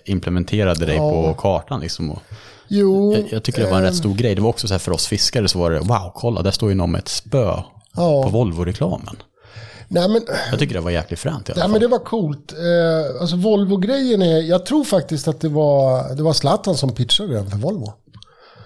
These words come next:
Speaker 2: Eh, han såg att, fan, vänta nu, det är en hel målgrupp med folk som behöver bilar och dra sina släpvagnar på. Varför inte ta en fiskeprofil? Det, det är så jag tror att det gick till.
Speaker 1: Så kontaktade Volvo dig och
Speaker 2: Ja, så ringde de mig och så trodde jag att det var Hassan som ringde.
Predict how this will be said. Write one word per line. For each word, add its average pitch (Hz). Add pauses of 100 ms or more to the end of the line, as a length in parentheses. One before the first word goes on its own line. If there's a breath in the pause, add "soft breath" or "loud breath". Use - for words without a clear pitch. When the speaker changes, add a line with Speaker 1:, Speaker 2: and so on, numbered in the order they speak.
(260 loud breath)
Speaker 2:
Eh, 127
han 190
såg 202
att, 147
fan, 139
vänta 170
nu, 135
det 131
är 175
en 175
hel 170
målgrupp 165
med 170
folk 143
som 131
behöver 131
bilar 135
och 131
dra 123
sina 117
släpvagnar 170
på. - (160)
Varför 170
inte 147
ta 147
en 135
fiskeprofil? - (400)
Det, 190 (140)
det 143
är 190
så 202
jag 170
tror 175
att 104
det 113
gick 107
till. 123 (300)
Speaker 1:
Så 110
kontaktade 98
Volvo 92
dig 95
och 78
Speaker 2:
Ja, 113
så 180
ringde 233
de 226
mig 170
och 151
så 151
trodde 170
jag 151
att 143
det 143
var 131
Hassan 151
som 131
ringde. 104